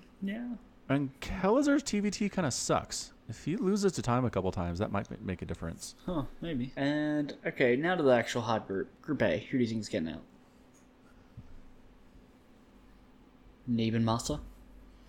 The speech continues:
Speaker 2: <laughs> I was thinking Harstem
Speaker 1: Harstem?
Speaker 2: Masa?
Speaker 1: Harstem Masa?
Speaker 2: Yeah.
Speaker 1: Hmm.
Speaker 2: Mm-hmm.
Speaker 1: What about that M S R M guy?
Speaker 2: I don't know. That remind, there's a flesh-eating bacteria <laughs> that is called M S M R something.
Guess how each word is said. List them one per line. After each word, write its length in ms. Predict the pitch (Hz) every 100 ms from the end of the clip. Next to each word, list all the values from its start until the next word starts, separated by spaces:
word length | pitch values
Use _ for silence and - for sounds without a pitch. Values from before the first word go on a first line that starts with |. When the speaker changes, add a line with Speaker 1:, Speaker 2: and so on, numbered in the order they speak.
| - - - - - - - - - - -
Speaker 2:
<laughs> 20 |
I 440 | 127 92 101 107 - - - -
was 1600 | 117 98 - 175 - - - - - - - - - - - -
thinking 260 | 302 147
Harstem 840 | 90 - - 110 135 - 165 170 165 160 - - -
Speaker 1:
Harstem? 300 | 110 135 190
Speaker 2:
Masa? 340 | 139 - 160 165 - - - - - -
Speaker 1:
Harstem 380 | 131 - 131 120
Masa? 240 | 120 110
Speaker 2:
Yeah. 180 | 107 110
Speaker 1:
Hmm. 300 | 160 151 139 127 - - - - - - -
Speaker 2:
Mm-hmm. 300 | 107 107 104
Speaker 1:
What 80 | 120
about 160 | 131 127
that 220 | 117 - -
M 180 | - 117
S 240 | 117 -
R 280 | - 107 107
M 180 | 104 117
guy? 200 | 101 95 - - - - - - - - - - - - - - - - -
Speaker 2:
I 400 | 107 - 107 107
don't 160 | 101
know. 320 | 92 92 90 95
That 140 | 117
remind, 260 | 131 131 143
there's 140 | 131
a 40 | 131
flesh-eating 520 | - 160 - 208 160
bacteria 720 | 123 - - 92 123 160 160
<laughs> 200 | 139 -
that 140 | 139
is 180 | 143 139
called 480 | - 131 110 107 101
M 180 | 98 117
S 180 | 120
M 120 | 113 98
R 140 | 90
something. 540 | - 82 95 135 156